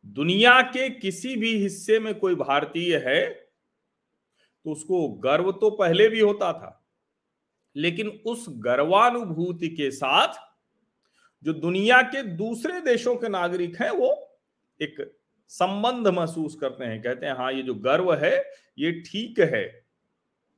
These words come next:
विश्व मंचों पर भारत की भूमिका पूरी तरह से बदल गई। ये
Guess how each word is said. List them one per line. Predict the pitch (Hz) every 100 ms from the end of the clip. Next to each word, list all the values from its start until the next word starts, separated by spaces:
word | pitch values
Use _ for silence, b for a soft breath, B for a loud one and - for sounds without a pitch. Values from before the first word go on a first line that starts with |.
| _ _ _ _ _
विश्व | 104 240 269 285
मंचों | 262 247 226 294
पर | 302 285
भारत | 180 170 208 262 -
की | 269
भूमिका | 170 156 202 233 277 294
पूरी | 294 233 233
तरह | 233 214 190
से | 175 190
बदल | 185 135 131
गई। | 117 98 85 _ _ _ _ _ _ _ _ _ _ _ _ _ _ _ 123
ये | 156 247 285 -